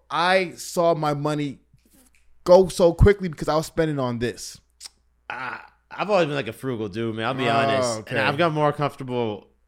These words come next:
Speaker 2: now investing in, like, especially particularly 'cause of the businesses. Like,
Speaker 1: Yeah,
Speaker 2: you know,
Speaker 1: yeah,
Speaker 2: I,
Speaker 1: yeah.
Speaker 2: I drop a new Edge launch, like, I'm wiring hundred K, like, usually
Speaker 1: Yeah.
Speaker 2: minimum, right?
Speaker 1: Yeah,
Speaker 2: Just to
Speaker 1: yeah.
Speaker 2: get, and, like, that, that's scary,
Speaker 1: Yeah,
Speaker 2: right?
Speaker 1: yeah.
Speaker 2: But, um, honestly, I remember the first purchase we made that I was like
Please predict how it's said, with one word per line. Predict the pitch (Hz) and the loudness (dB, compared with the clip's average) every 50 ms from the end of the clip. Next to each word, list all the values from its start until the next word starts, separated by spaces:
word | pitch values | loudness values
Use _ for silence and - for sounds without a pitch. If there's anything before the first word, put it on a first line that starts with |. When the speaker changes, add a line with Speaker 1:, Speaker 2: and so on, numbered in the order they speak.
| _ _ _ | _ _ _
Speaker 2:
now | 117 117 131 131 139 139 135 127 | -10 -6 -2 0 2 2 2 0
investing | 123 117 110 107 123 123 120 - - 123 117 | -2 -4 -2 -2 -2 -2 -2 -4 -6 -8 -6
in, | 110 | -6
like, | 107 98 - 107 | -8 -8 -10 -12
especially | 107 - 147 143 113 120 110 | -10 -8 -8 -6 -6 -8 -12
particularly | 90 - - 123 123 110 123 110 110 104 95 | -14 -14 -12 -12 -12 -10 -10 -8 -8 -8 -6
'cause | - 104 | -8 -8
of | 90 85 | -10 -10
the | 90 | -10
businesses. | 78 95 101 95 90 85 - - 71 58 76 76 | -8 -8 -8 -8 -10 -12 -12 -14 -16 -16 -18 -16
Like, | 78 - 120 | -12 -10 -8
Speaker 1:
Yeah, | 117 | -6
Speaker 2:
you | 107 107 | -6 -6
know, | 107 | -6
Speaker 1:
yeah, | 107 101 98 | -8 -8 -8
Speaker 2:
I, | 87 | -10
Speaker 1:
yeah. | 87 | -12
Speaker 2:
I | 90 | -12
drop | 98 107 98 | -10 -10 -10
a | 95 | -10
new | 95 90 | -12 -10
Edge | 82 107 123 113 90 | -10 -10 -10 -10 -10
launch, | 87 85 82 - - | -12 -14 -14 -16 -16
like, | 80 76 - - | -20 -20 -20 -20
I'm | 85 90 | -20 -16
wiring | 90 95 95 92 85 85 80 - _ _ | -12 -12 -10 -10 -12 -14 -16 -20 _ _
hundred | - 127 101 98 - | -14 -12 -12 -10 -8
K, | - 151 123 95 85 80 80 | -6 -4 -4 -6 -8 -12 -16
like, | 69 76 | -18 -16
usually | 82 92 113 110 | -12 -10 -10 -10
Speaker 1:
Yeah. | 87 90 | -8 -8
Speaker 2:
minimum, | 117 123 113 95 85 82 87 | -8 -8 -8 -8 -10 -10 -8
right? | 101 107 113 | -8 -6 -6
Speaker 1:
Yeah, | 107 101 | -4 -6
Speaker 2:
Just | 104 107 | -6 -6
to | 107 104 | -6 -6
Speaker 1:
yeah. | 107 104 98 101 | -8 -8 -8 -10
Speaker 2:
get, | 92 87 | -10 -10
and, | 104 101 98 | -12 -12 -12
like, | 104 95 90 | -12 -12 -12
that, | 104 107 - | -14 -16 -14
that's | - 98 95 - - - - - _ _ _ - | -16 -16 -16 -16 -16 -18 -18 -20 _ _ _ -20
scary, | - - - - - 87 98 120 113 80 69 67 | -18 -18 -16 -14 -10 -8 -6 -6 -8 -10 -14 -12
Speaker 1:
Yeah, | 92 117 117 110 | -8 -6 -4 -2
Speaker 2:
right? | 107 113 107 | -2 -2 -2
Speaker 1:
yeah. | 107 107 101 92 | -2 -4 -4 -4
Speaker 2:
But, | 92 101 101 101 | -4 -4 -4 -4
um, | 101 98 95 95 92 92 87 85 82 82 _ _ _ _ _ _ _ _ - - _ _ _ _ _ _ _ _ _ _ _ _ _ _ _ _ _ _ - | -4 -4 -6 -6 -8 -10 -12 -14 -18 -20 _ _ _ _ _ _ _ _ -20 -20 _ _ _ _ _ _ _ _ _ _ _ _ _ _ _ _ _ _ -10
honestly, | - 117 143 165 175 175 - 175 147 | -4 -2 0 0 0 0 -2 -2 -2
I | 135 | -2
remember | 135 151 175 185 170 | -2 -4 -4 -4 -4
the | 131 | -6
first | - - - 131 139 156 151 - | -6 -6 -4 -4 -4 -4 -4 -8
purchase | - - 135 139 135 - 123 113 - | -10 -8 -8 -8 -8 -10 -12 -14 -14
we | 90 92 98 78 90 110 104 | -16 -18 -20 -16 -14 -12 -12
made | 98 95 98 95 98 110 123 117 101 | -10 -10 -8 -8 -8 -8 -8 -8 -6
that | 101 95 | -6 -4
I | 92 92 92 | -4 -4 -6
was | 95 90 92 | -8 -10 -10
like | 92 90 85 82 82 - | -8 -8 -8 -10 -10 -14